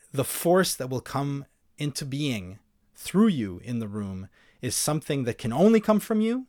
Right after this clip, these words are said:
'cause it's your essence, but it's something that you cannot know. So the alienness, the alienation of the human, the marriage of the human and the non-human is consummated at the point where that's revealed. And therefore they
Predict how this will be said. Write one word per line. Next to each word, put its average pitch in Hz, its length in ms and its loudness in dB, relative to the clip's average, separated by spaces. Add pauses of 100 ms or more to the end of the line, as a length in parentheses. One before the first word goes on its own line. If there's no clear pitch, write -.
'cause 110 160 -4
it's - 140 -6
your 107 100 2
essence, 113 480 -2 (360)
but 127 120 0
it's 113 120 -2
something 127 340 -2
that 110 80 -4
you 127 440 0
cannot 110 460 -6
know. 101 400 -10 (720)
So 120 500 -2
the 131 320 -6
alienness, 156 920 0
the - 160 -10
alienation 131 1080 -2
of 110 180 -10
the 117 60 -6
human, 135 460 -4 (260)
the 120 80 -4
marriage 135 560 4
of 107 100 -4
the 117 80 -4
human 131 500 -2
and 107 80 -6
the 104 60 -4
non-human 107 720 -4 (240)
is - 140 -8
consummated 104 880 -4 (180)
at 113 120 -6
the - 80 -10
point 113 220 -6
where 107 100 -8
that's 104 260 -6
revealed. 95 480 -8 (480)
And 104 200 -4
therefore 117 360 -4
they 101 180 -4